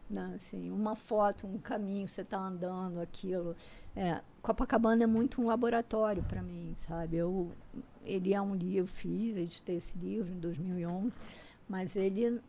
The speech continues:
não é fechado, eu continuo andando em Copacabana, eu continuo sempre fotografando em Copacabana.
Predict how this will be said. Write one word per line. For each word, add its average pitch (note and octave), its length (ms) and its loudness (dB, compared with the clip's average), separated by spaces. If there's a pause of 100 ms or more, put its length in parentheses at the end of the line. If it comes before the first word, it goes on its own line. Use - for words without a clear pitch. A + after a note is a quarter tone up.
(140)
não C4 180 -6
é D4+ 100 -4
fechado, E3+ 560 0
eu F#3 300 -2
continuo C4 440 2
andando F3+ 380 0
em D#3+ 60 -4
Copacabana, E3+ 640 -8
eu F3 60 -8
continuo G3+ 520 0
sempre - 540 2
fotografando E3+ 720 -4
em E3 40 -8
Copacabana. E3+ 720 -6